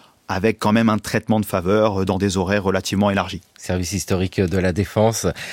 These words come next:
Speaker 2: à Vincennes, notamment parce que c'est sur d'autres sites aussi. Euh, ces sources, bah, sont très importantes. Ces sources qui, alors, ont transité par l'Allemagne, euh, par la, l'U R S S, avant de revenir en France.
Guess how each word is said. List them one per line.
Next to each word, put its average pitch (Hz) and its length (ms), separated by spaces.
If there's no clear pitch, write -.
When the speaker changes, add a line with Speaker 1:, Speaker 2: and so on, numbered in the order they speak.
Speaker 2:
à 87 420
Vincennes, 85 540
notamment 80 420
parce - 240
que 71 320
c'est - 240
sur - 180
d'autres 76 320
sites - 260
aussi. - 300
Euh, 98 200
ces 110 200
sources, - 520
bah, 76 220
sont - 180
très 85 220
importantes. 98 640
Ces 82 180
sources - 400
qui, 80 280
alors, 65 260
ont 69 260
transité 92 680
par 90 220
l'Allemagne, 90 560
euh, 82 140
par 87 140
la, 85 380
l'U 76 140
R 76 80
S - 120
S, - 240
avant 90 280
de 82 140
revenir 82 520
en 71 140
France. 127 480